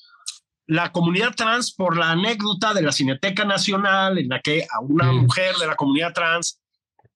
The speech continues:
Speaker 1: no sé si llamarla comunidad, pero bueno, vamos a llamarla así, eh, la sacaron del baño de las mujeres y todo lo que ya sabemos. Bueno, pues personajes como esta,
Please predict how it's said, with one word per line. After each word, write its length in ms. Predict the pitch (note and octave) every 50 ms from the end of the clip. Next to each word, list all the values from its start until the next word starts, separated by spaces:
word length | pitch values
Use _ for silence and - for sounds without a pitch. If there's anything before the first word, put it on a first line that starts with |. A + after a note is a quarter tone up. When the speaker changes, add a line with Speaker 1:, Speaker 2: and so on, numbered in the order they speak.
| _ _
Speaker 1:
no 140 | - D3+ D3
sé 100 | D3 C3+
si 60 | C3
llamarla 320 | C3 B2 B2+ B2+ C3+ B2+
comunidad, 520 | - D#3 D#3+ F3+ G#3+ A#3+ B3 A3+ F#3 - -
pero 180 | - A#2+ A#2+ C3+
bueno, 260 | D3+ D#3 C#3 A#2+ B2
vamos 220 | - C3 C#3+ C3+ C3+
a 40 | B2+ A#2+ A2+ G#2 - A2
llamarla 360 | A#2 A#2+ C3 C#3 C#3 C#3+ C3
así, 260 | - D3+ D3+ D#3+ D#3+ D#3+ - - - - - - - -
eh, 340 | - - - - - B3 - C#3+
la 140 | D#3 D#3+
sacaron 580 | - - F3+ F3+ - G#3 G#3+ G#3 G#3 G3+ G3 F#3+
del 140 | E3+ D#3+ D3
baño 260 | E3 E3+ F3 E3+ E3
de 80 | D3+ D3
las 160 | D#3 C#3+ D3+
mujeres 440 | E3+ E3+ - B3+ C4 B3+ A3 - F3
y 60 | D#3+
todo 140 | - F#3 F3
lo 140 | F3 E3 E3
que 100 | - - -
ya 100 | - D3+
sabemos. 680 | - D3 C3 - - - - - - - - - - _ _ _ _ - - - _ _ _ -
Bueno, 340 | D4+ E4 E4 D#4+ C#4+ C4+ -
pues 380 | A#3+ A3 E3+ F#3 - - - - - - _ _
personajes 600 | - G3 F#3+ E3 G3 G#3 A#3 C#4 C#4 - C#4 -
como 260 | - F#3 E3+ E3 F3+
esta, 440 | G#3+ A#3 E3+ F#3+ - F3+ F#3 C#4 D#4+